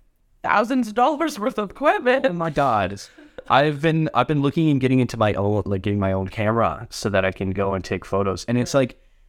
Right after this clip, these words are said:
Speaker 2: it's ridiculous.
Speaker 1: Uh,
Speaker 2: It's like the cheapest camera that I was looking at was, like, five hundred dollars.
Speaker 1: Oh, man.
Speaker 2: And lenses on top of that
Speaker 1: Yeah.
Speaker 2: are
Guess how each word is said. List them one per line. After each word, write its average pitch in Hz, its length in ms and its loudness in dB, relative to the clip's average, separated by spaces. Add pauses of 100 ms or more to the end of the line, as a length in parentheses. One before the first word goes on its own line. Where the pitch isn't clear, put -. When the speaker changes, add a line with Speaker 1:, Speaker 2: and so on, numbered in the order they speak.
(480)
Speaker 2:
it's - 180 -8
ridiculous. 180 800 -2
Speaker 1:
Uh, 190 560 -4
Speaker 2:
It's - 160 -6
like 190 200 -6
the 202 80 -2
cheapest 185 560 -6
camera 139 600 0 (540)
that 131 140 0
I 127 80 2
was 123 160 0
looking 143 180 0
at 135 140 -2
was, 143 100 -6
like, 165 120 -8 (180)
five 233 220 -6
hundred 214 320 -2
dollars. 170 640 -2
Speaker 1:
Oh, 185 200 4
man. 165 220 -4
Speaker 2:
And 151 160 -6
lenses 170 400 -2
on 139 160 -2
top 135 280 2
of 135 40 0
that 104 340 0
Speaker 1:
Yeah. 151 180 -8 (100)
Speaker 2:
are 165 160 -2